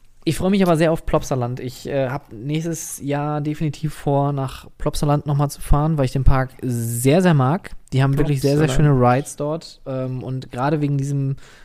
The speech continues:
Speaker 1: äh, wie nennt er sich? Spinning Extreme Coaster? Spinning Coaster Extreme?
Speaker 2: Ja, irgendwie so.
Speaker 1: Mark
Speaker 2: Spinning.
Speaker 1: hat auf jeden Fall eine Extreme
Speaker 2: Extreme
Speaker 1: Be-
Speaker 2: Spinning Coaster, so heißt es, glaub ich.
Speaker 1: So rum,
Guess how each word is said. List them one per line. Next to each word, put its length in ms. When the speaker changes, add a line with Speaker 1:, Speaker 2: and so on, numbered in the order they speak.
Speaker 1:
äh, 460
wie 260
nennt 260
er 60
sich? 380
Spinning 640
Extreme 420
Coaster? 480
Spinning 420
Coaster 340
Extreme? 520
Speaker 2:
Ja, 180
irgendwie 220
so. 140
Speaker 1:
Mark 100
Speaker 2:
Spinning. 300
Speaker 1:
hat 100
auf 140
jeden 140
Fall 220
eine 440
Extreme 320
Speaker 2:
Extreme 500
Speaker 1:
Be- 120
Speaker 2:
Spinning 340
Coaster, 320
so 120
heißt 200
es, 80
glaub 200
ich. 40
Speaker 1:
So 100
rum, 200